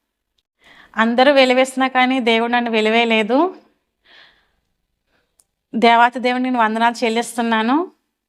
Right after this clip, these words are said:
అలాగే కొ-, చాలా విషయాల్లో దేవుడు నా జీవితంలో ఎన్నో అద్భుతాలు చేశాడు.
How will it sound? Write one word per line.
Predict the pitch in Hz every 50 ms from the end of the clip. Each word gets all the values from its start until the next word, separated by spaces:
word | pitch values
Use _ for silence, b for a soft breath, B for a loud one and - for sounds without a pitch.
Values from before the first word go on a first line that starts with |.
| _ _ _ _ _ B B B B B B B B B 208
అలాగే | 226 240 254 262 285 302 302
కొ-, | 294 - 247 254
చాలా | 247 - 247 226 220 226 247
విషయాల్లో | 254 269 262 - - 269 262 277
దేవుడు | 269 262 247 247
నా | 247 254
జీవితంలో | 240 214 240 240 240 240 254 247
ఎన్నో | 240 226 233 247
అద్భుతాలు | 254 233 208 202 240 240 240 240 240 233 240
చేశాడు. | 226 226 226 - 240 220 220 220 247 285 330